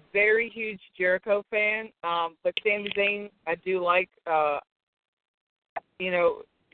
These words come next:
uh, there's something about him that's very different, and, you know, he's, he's very great in the ring. But on this,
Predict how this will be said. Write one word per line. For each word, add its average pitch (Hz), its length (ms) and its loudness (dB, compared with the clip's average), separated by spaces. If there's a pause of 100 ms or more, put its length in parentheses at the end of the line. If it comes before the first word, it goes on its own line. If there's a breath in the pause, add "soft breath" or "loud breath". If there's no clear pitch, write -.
(200)
uh, 180 180 6 (540)
there's 208 180 6 (120)
something 247 360 4
about 220 340 2
him 262 400 -4 (180)
that's 185 200 2 (120)
very 202 240 2
different, 220 480 -2 (160)
and, 175 220 -10 (260)
you 175 140 -4
know, 165 240 -2
he's, 175 160 -8 (160)
he's 175 240 -8
very 214 220 10
great 208 240 4
in 202 60 -10
the 196 80 -4
ring. 220 340 -2 (1000)
But 240 420 6 (1500)
on 196 200 6
this, 240 180 10